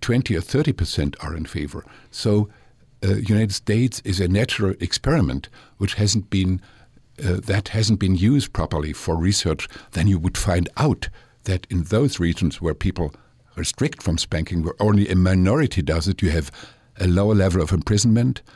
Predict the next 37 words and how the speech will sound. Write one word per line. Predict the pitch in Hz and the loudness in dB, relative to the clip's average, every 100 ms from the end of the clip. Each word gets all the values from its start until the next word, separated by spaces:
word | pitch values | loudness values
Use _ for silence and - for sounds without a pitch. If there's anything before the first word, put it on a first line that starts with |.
| - - _ - | -20 -20 _ -2
a | |
lower | 87 92 | 2 4
level | 87 87 78 | 4 2 0
of | 73 | 0
violence, | 82 90 104 110 113 - - - - | 0 2 4 4 2 -2 -10 -16 -10
a | - | -2
higher | 85 92 | 0 2
level | 90 90 95 | 4 2 2
of | 92 82 - - | 0 -4 -6 -4
intellectual | 98 95 87 92 - 98 90 92 - - - - - | -2 0 0 -2 -2 2 2 2 -2 -18 -20 -8 -6
achievement | 95 117 113 127 120 - | -2 0 2 2 2 0
by | 90 90 - _ | 0 0 -4 _
young | - 95 | 0 0
people. | 87 98 92 120 127 - - _ _ _ _ _ | 2 0 0 -2 -4 -10 -20 _ _ _ _ _
Uh, | 110 | -6
but | 104 98 | -4 0
that | 120 135 | 0 0
hasn't | - 113 110 | 2 2 4
been | 98 87 | 4 4
done. | 104 110 73 | 4 4 2
That | 76 85 | 2 -2
kind | - 92 | 0 0
of | 87 | 2
research | 101 101 98 87 - - _ - - | 2 2 0 -2 -8 -20 _ -16 -2
can't | 107 117 | 0 2
be | 113 | 2
done | 90 92 | 2 2
because | 90 - 98 - | 2 0 -2 0
you | 95 | 2
don't | 92 90 | 2 2
have | 98 92 | 2 4
no | 98 | 4
map | 101 95 127 - - | 6 4 2 0 -2
of | - - | -6 -2
United | 87 82 | -2 0
States | 80 90 92 - - - - _ _ | -2 0 0 -2 -8 -16 -20 _ _
showing, | - - 92 92 92 | -6 0 2 4 4